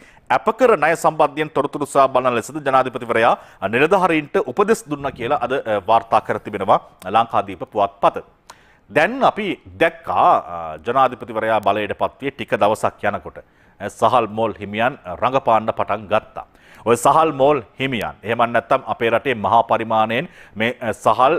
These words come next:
එහෙම නැත්නම් ජනතාව බත් කන්න ඕනද නැද්ද කියන එක තීරණය කරන මහා පරිමාණ සහල් මෝල් හිමියන් කිහිප දෙනෙක් ඉන්නවානේ. ඒ අය හැම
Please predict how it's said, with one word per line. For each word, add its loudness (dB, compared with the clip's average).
එහෙම 0
නැත්නම් -2
ජනතාව 2
බත් 0
කන්න 0
ඕනද 4
නැද්ද 0
කියන -4
එක -2
තීරණය -2
කරන 0
මහා 2
පරිමාණ 0
සහල් 2
මෝල් -2
හිමියන් -2
කිහිප -4
දෙනෙක් -6
ඉන්නවානේ. 0
ඒ 4
අය 6
හැම -2